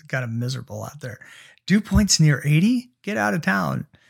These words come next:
And temperatures in the nineties. So, yeah, it was, it was very uncomfortable. Today's the last day of that. And then we're back in the eighties next week, maybe some seventies. So it's been a cool summer for most of the United States this year, despite what you might have heard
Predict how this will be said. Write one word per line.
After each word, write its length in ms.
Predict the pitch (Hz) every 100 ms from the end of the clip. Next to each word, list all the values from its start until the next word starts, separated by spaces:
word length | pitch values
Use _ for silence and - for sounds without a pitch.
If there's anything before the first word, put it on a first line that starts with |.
| _ _ _ _
And 200 | 143 143
temperatures 520 | 156 180 160 165 151
in 80 | 147
the 80 | 135
nineties. 480 | 135 139 139 120 -
So, 320 | - 127 117
yeah, 260 | 190 190 165
it 60 | 180
was, 360 | 220 170 - -
it 80 | 156
was 220 | 156 139
very 280 | 127 120 117
uncomfortable. 640 | 120 - 131 - - - - _ _
Today's 300 | - 151 147
the 60 | 131
last 300 | 127 123 -
day 140 | 127
of 80 | 123
that. 320 | 127 123 120 _ _ _ _ _
And 180 | 143 147
then 140 | 160
we're 140 | 160 170
back 320 | 151 165 170
in 80 | 185
the 140 | 185
eighties 380 | 185 214 226 180
next 280 | 196 185 -
week, 240 | 233 208
maybe 260 | 151 156 170
some 160 | -
seventies. 640 | 165 156 165 165 120 - - _ _ _ _ _
So 320 | - 151 143 135
it's 160 | 135
been 160 | - 175
a 80 | 147
cool 240 | - 160
summer 420 | - 147 135 123 -
for 160 | 135
most 360 | 123 139 151 -
of 60 |
the 120 | 131 117
United 280 | 117 117
States 480 | - 127 127 - -
this 340 | 139 120 - 127
year, 180 | 120
despite 440 | 120 127 - 127 -
what 160 | 131
you 60 | 135
might 140 | 127 120
have 100 | -
heard 240 | 123 127